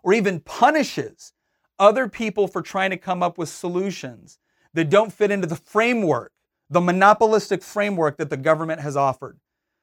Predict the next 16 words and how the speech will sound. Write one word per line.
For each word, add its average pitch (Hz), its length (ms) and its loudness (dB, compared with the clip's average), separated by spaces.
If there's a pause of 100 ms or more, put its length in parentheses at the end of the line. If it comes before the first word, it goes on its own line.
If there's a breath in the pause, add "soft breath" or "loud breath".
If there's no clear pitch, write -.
(140)
So 175 160 -2
they 180 120 2
are 185 60 2
not 214 220 6
the - 60 -4
party 180 300 2
of 160 80 -2
the 151 100 -6
solutions. 156 720 -8 (260)
They 156 120 -2
are 165 100 0
the 160 60 -6
party 160 340 0
of 143 120 -2
government 143 480 0
power. 143 480 0